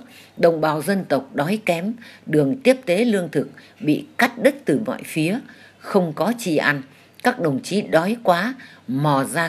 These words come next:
kiếm ăn, bị địch bắt giết. Giữa tình hình đen tối ấy, huyện ủy Tam Kỳ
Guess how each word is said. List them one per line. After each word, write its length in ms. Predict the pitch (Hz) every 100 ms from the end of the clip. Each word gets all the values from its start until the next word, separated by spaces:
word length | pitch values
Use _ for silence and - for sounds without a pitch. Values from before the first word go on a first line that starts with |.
| 160
kiếm 220 | 160 220
ăn, 220 | 175 156 151 - -
bị 220 | 139 139 -
địch 160 | 139 - -
bắt 180 | 123 - -
giết. 300 | 151 175 233 - - _ - - _
Giữa 340 | 175 127 - 247 -
tình 180 | 160 131
hình 300 | 143 120 107
đen 220 | 156 147
tối 220 | 156 190
ấy, 320 | 151 156 226 - - -
huyện 200 | 190 -
ủy 280 | 143 165 127 -
Tam 240 | 202 196
Kỳ 320 | - 151 127